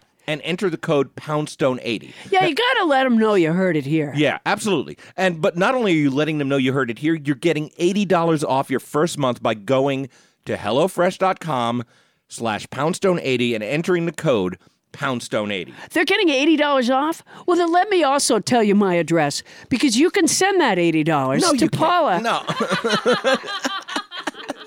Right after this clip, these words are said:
Speaker 1: That
Speaker 2: No?
Speaker 1: kind of interferes with the pristine nature of the HelloFresh ad.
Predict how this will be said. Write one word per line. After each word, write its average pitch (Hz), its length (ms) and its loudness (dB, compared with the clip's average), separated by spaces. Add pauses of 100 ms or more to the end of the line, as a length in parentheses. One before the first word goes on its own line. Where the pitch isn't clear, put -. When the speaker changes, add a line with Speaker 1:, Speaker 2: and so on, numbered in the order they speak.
(320)
Speaker 1:
That 254 140 2
Speaker 2:
No? 277 220 0
Speaker 1:
kind - 260 0
of 214 40 2
interferes 170 600 2
with 143 100 -2
the 127 60 -8
pristine 156 440 0
nature 143 300 0
of 107 80 -2
the 120 60 0
HelloFresh 127 560 -2
ad. 87 240 -4